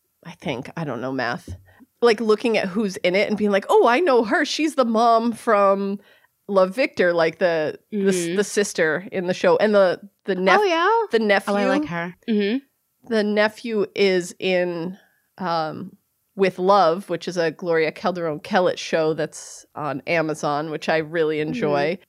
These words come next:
Speaker 1: And the, the father
Speaker 2: Yeah.
Speaker 1: played America Ferrera's character's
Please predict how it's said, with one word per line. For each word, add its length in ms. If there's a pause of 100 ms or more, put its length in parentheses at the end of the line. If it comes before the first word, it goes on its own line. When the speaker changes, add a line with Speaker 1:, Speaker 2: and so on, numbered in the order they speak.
(120)
Speaker 1:
And 540 (240)
the, 640 (340)
the 100
father 580 (220)
Speaker 2:
Yeah. 280 (160)
Speaker 1:
played 380
America 400
Ferrera's 840 (100)
character's 1000